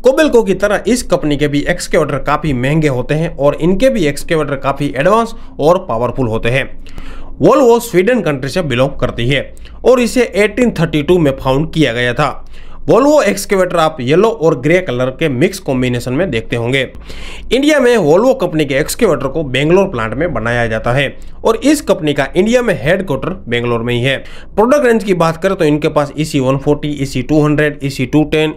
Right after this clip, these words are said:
ईसी टू टेन, ईसी थ्री हंड्रेड, ईसी थ्री फिफ्टी और ईसी थ्री एटी डी जैसे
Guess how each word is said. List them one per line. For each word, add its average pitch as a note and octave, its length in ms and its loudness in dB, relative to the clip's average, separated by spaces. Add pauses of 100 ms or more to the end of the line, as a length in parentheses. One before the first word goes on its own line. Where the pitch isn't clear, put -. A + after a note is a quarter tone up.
ईसी B2+ 240 -6
टू B2 160 -4 (100)
टेन, E3 380 -2 (400)
ईसी G#3+ 280 2
थ्री A3+ 340 0
हंड्रेड, F3+ 440 2
ईसी F3 240 2
थ्री D3+ 200 0
फिफ्टी F#3+ 460 -2 (240)
और A3 280 0 (100)
ईसी C4 340 0
थ्री F3 360 -6
एटी B2+ 200 -2
डी C#3+ 220 -2 (320)
जैसे F#3+ 380 0